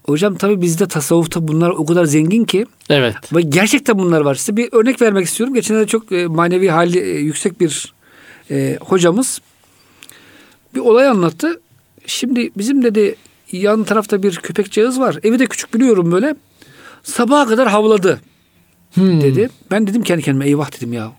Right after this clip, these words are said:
Speaker 1: "Bu hayat çekilmez. Köpek sabaha kadar havlayacak, insanı uyutmaz."
Speaker 2: Hmm.
Speaker 1: Ben hemen olumsuz bir şey kafamda hayal ettim. Hani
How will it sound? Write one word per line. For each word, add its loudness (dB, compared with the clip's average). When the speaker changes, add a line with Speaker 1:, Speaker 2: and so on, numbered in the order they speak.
Speaker 1:
"Bu 0
hayat 0
çekilmez. -6
Köpek -6
sabaha -2
kadar 0
havlayacak, -2
insanı -6
uyutmaz." -4
Speaker 2:
Hmm. 2
Speaker 1:
Ben -4
hemen 2
olumsuz 0
bir 0
şey 2
kafamda -4
hayal 2
ettim. -2
Hani -4